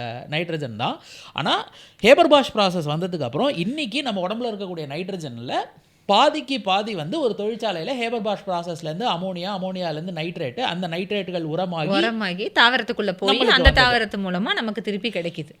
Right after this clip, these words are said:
Speaker 1: அப்போ இது இன்னைக்கு வரைக்குமே கிட்டத்தட்ட ஒட்டுமொத்த உலகத்தினுடைய அந்த உணவு பாதுகாப்பு வந்து இந்த நைட்ரஜன் ஃபிக்சேஷன்ல தான் இருக்கு. இந்த இரண்டு உயிரினங்கள் சொன்னேன் இல்லையா, பாக்டீரியா and, அ, ஆர்கேயா,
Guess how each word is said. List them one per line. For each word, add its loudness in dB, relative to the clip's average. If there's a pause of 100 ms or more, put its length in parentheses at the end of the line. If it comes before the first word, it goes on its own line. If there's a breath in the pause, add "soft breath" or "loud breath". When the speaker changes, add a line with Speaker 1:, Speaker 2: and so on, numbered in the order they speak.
(100)
Speaker 1:
அப்போ 2
இது 2
இன்னைக்கு 2
வரைக்குமே -2
கிட்டத்தட்ட -2
ஒட்டுமொத்த -2
உலகத்தினுடைய 0
அந்த 6
உணவு 8
பாதுகாப்பு 2
வந்து 2
இந்த 4
நைட்ரஜன் 4
ஃபிக்சேஷன்ல 2
தான் 6
இருக்கு. 2 (560 loud breath)
இந்த 8 (480)
இரண்டு 8
உயிரினங்கள் 8
சொன்னேன் 4
இல்லையா, 8
பாக்டீரியா 8
and, 4
அ, 8
ஆர்கேயா, 8